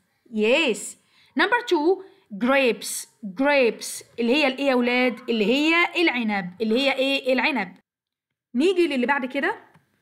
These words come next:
بيقول لي هنا ايه؟ Number three، chicken. Where is the chicken يا ولاد؟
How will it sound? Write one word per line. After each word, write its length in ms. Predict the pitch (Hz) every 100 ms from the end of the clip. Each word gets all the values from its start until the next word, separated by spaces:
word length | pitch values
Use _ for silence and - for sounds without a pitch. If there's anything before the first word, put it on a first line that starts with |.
| _ _ _ _
بيقول 280 | 285 330 330
لي 180 | 285 311
هنا 100 | 269
ايه؟ 440 | 262 262 269 - - _ _ _ _ _ _ _ _ _ _ _ _ _ _ _ _ _ _ _ _ _ - -
Number 280 | 240 359 427
three، 680 | 427 311 262 277 415 - -
chicken. 640 | - 269 269 208 190 208 - _
Where 260 | 185 480 415
is 60 | 269
the 100 | 302
chicken 360 | 330 - 285
يا 100 | 240
ولاد؟ 380 | 226 233 226